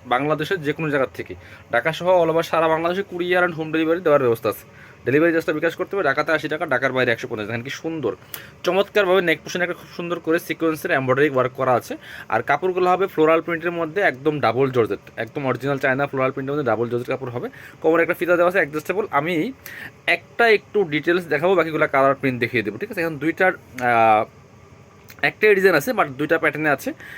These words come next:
এ হচ্ছে একটা প্যাটার্ন, খুব সুন্দর করে হচ্ছে নেক পোর্শনটা। আর এখানে বডির নিচ থেকে কিন্তু সম্পূর্ণ ক্র্যাপ করা থাকবে, খুব সুন্দর করে কুচি থাকবে,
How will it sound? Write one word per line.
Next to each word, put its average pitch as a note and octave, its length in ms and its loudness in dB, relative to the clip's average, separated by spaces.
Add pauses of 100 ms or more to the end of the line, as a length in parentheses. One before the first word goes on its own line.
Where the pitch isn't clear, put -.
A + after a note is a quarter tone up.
(140)
এ D#3+ 60 0
হচ্ছে E3+ 180 2
একটা E3+ 160 2
প্যাটার্ন, D3+ 280 0
খুব G3 140 -10
সুন্দর F3 260 -10
করে E3+ 160 0
হচ্ছে D#3+ 120 -2
নেক D3 220 -2
পোর্শনটা। E3+ 360 -8 (380)
আর A2+ 280 4 (140)
এখানে G3 280 -2
বডির D3 300 4
নিচ F3+ 100 -2
থেকে F#3 120 -4
কিন্তু F#3+ 140 -4
সম্পূর্ণ F3 260 -6
ক্র্যাপ D#3 320 0
করা A#2+ 140 0
থাকবে, G#2+ 200 -6
খুব C#3 100 -4
সুন্দর F3 260 -8
করে F3 200 -2
কুচি F3 220 -12
থাকবে, E3 320 -2